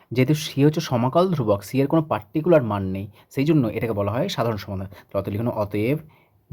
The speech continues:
নির্ণেয় সাধারণ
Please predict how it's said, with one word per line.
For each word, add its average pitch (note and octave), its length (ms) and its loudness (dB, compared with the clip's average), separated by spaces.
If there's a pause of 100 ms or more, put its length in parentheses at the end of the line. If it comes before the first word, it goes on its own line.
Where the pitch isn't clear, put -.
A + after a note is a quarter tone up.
(140)
নির্ণেয় B2 520 0 (4000)
সাধারণ G#2+ 520 0